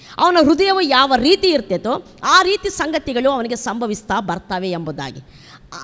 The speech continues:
ಒಂಬತ್ತನೇ ವಚನ ಹೇಳ್ತೈತೆ, "ಈ ಹೃದಯವು ಎಲ್ಲದಕ್ಕಿಂತಲೂ ವಂಚಕ" ಎಂಬುದಾಗಿ. ಅದು ಬಹಳ ಟ್ವಿಸ್ಟಿಂಗ್ ಸಂಗತಿ ಎಂಬುದಾಗಿ ಇಂಗ್ಲಿಷ್ ಬೈಬಲ್ ಹೇಳ್ತೈತೆ. ಅಂದರೆ ಹೃದಯವನ್ನು ನಾವು ಬಹಳ ಸ್ವ-, ಅಲ್ಪವಾಗಿ ಯೋಚನೆ, ಅಂದರೆ ನಮ್ಮ ಮನುಷ್ಯನ ಮನಸ್ಸನ್ನು,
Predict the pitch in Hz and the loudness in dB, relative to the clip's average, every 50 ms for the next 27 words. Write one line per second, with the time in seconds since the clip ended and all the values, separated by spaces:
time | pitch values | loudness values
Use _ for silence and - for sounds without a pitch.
0 | - - - - - 294 330 370 392 440 427 427 381 381 359 311 262 311 269 226 | -18 -20 -16 -4 0 2 2 4 4 2 2 0 -2 -2 -2 -4 -4 -4 -6 -6
1 | 208 185 - 175 - 240 262 - - - - - - - 294 370 415 453 415 339 | -6 -6 -6 -8 -6 -4 -6 -6 -6 -10 -18 -20 -4 2 4 4 6 4 2 0
2 | 285 294 294 339 339 294 214 190 196 220 294 349 - - - 247 285 320 330 339 | -2 0 0 0 0 0 -2 -2 -2 -4 -4 -4 -8 -4 -2 0 0 0 0 0
3 | 359 403 427 415 403 - - 370 359 339 - 349 320 339 302 233 233 262 247 - | 0 0 -2 -2 -6 -8 -6 -6 -6 -4 -2 -4 -4 -2 -2 -4 -4 -4 -4 -8
4 | 262 226 - 226 214 220 208 202 190 185 165 170 143 143 139 131 143 - - _ | -10 -8 -6 -4 -4 -2 -2 -4 -4 -4 -6 -6 -8 -8 -10 -10 -14 -18 -20 _
5 | - - 320 311 320 226 190 233 262 277 349 381 381 349 349 - - 339 392 370 | -6 -4 -4 -2 -4 -4 -4 -4 -4 -4 -2 -4 -4 -4 -6 -4 -2 -2 -2 -2
6 | - - 392 - 415 392 403 392 330 - - 339 311 320 302 302 294 311 294 277 | -2 -8 -6 -4 -2 -2 0 -2 -4 -4 -4 -6 -6 -4 -6 -6 -6 -6 -6 -6
7 | 262 262 262 240 247 247 247 220 226 233 233 233 - 202 196 196 202 185 185 175 | -6 -6 -6 -6 -4 -4 -4 -6 -6 -8 -8 -8 -8 -6 -4 -4 -4 -2 -2 -4
8 | 165 165 190 - 147 - - - - - - - 269 359 381 415 370 294 240 302 | -4 -4 -6 -10 -12 -12 -14 -16 -18 -20 -8 -4 -2 0 0 0 0 0 0 0
9 | 269 392 415 415 392 392 359 311 254 262 311 403 - - - - 294 339 320 233 | 0 0 -2 0 0 0 0 0 0 -2 -2 -4 -6 -10 -8 -2 0 0 0 0
10 | 277 302 359 415 403 - - - - - 226 285 359 359 - 403 392 381 370 370 | 0 -2 0 0 -2 -2 -4 -6 -6 -4 -2 -2 -2 -2 -2 -2 -2 0 -2 -2
11 | 330 359 330 311 320 - - 302 269 240 233 262 302 302 277 269 277 254 220 208 | -2 -2 -2 -2 -4 -4 -4 -4 -4 -4 -2 -2 -2 -2 -2 -2 -2 -2 -2 -2
12 | 233 262 311 349 - - 381 349 339 302 233 214 220 269 349 427 - - - 311 | -2 -2 -2 -2 -4 -4 -4 -4 -2 -2 -2 -2 -2 -2 0 -2 -2 -2 -4 -4
13 | 240 196 160 143 | -4 -4 -6 -8